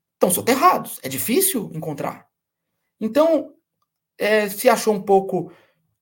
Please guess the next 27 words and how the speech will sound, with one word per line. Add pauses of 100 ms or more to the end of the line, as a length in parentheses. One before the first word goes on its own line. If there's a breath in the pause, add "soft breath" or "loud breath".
na
década
de
trinta,
outro
pouco
na
década
de
cinquenta.
O
Fernando
Góes,
por
exemplo,
é
outro
que
encontra
na
década
de
cinquenta. (220 loud breath)
Outros
vão
encontrando. (1700)
E,